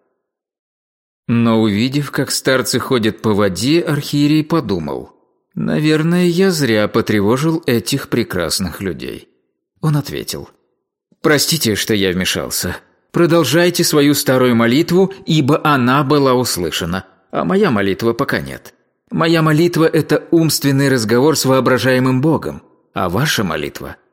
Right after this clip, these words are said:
исходит из самого сердца». Ваша молитва — это не просьба о чем-то, ваша молитва — это просто благодарность за то, что вы чувствуете себя такими довольными. У вас ничего нет, но вы чрезвычайно удовлетворены.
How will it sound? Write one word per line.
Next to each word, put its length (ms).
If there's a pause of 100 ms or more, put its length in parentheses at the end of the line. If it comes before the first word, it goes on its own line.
исходит 500
из 100
самого 380
сердца». 560 (640)
Ваша 440
молитва — 500
это 220
не 140
просьба 480
о 60
чем-то, 480
ваша 280
молитва — 540
это 140
просто 500 (220)
благодарность 840
за 200
то, 160
что 180
вы 120
чувствуете 580
себя 340 (220)
такими 400
довольными. 680 (600)
У 80
вас 240
ничего 380
нет, 280
но 320 (260)
вы 380
чрезвычайно 920
удовлетворены. 840